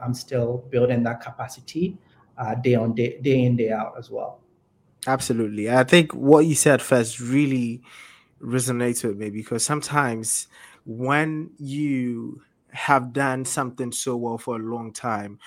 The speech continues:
Speaker 2: or you want something done in a certain way, it's really hard for you to trust the next person to deliver the same thing.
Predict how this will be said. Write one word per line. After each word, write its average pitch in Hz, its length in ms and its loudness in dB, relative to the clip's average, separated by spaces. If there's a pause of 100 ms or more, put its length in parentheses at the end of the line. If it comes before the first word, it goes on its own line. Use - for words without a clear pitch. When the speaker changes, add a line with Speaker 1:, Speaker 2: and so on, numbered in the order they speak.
(260)
Speaker 2:
or 120 340 0
you 123 180 -4
want 139 280 -4
something 127 500 -4
done 120 180 -2
in 113 120 -6
a 110 60 -6
certain 117 480 -4
way, 107 380 -6 (340)
it's 135 240 -4
really 170 300 0
hard 139 400 4
for - 160 -8
you 123 200 -4
to 131 120 -8
trust 135 300 -6
the 131 60 -6
next 120 200 -10
person 123 300 -10
to - 120 -18
deliver 120 400 -6
the 110 120 -6
same 113 280 -8
thing. - 220 -16